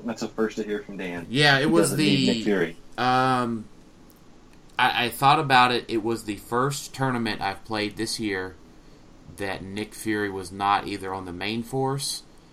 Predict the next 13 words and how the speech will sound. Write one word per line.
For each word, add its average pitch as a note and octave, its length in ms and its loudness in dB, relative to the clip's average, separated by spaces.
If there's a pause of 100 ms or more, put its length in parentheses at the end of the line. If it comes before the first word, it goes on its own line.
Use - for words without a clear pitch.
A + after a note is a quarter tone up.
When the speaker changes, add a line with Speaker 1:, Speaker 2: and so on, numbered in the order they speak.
(300)
Speaker 2:
or G2+ 560 -2 (800)
on, G2 680 -4
um, E2 580 -8 (440)
on G2 160 -8
an F2+ 80 -8
I F2+ 100 -6
D E2+ 140 -8
card. - 340 -14 (3000)
So G2 220 -6
that G#2 200 -2
was, F#2+ 420 -6
uh, F#2 340 -6
Speaker 1:
Yeah. F2+ 140 -6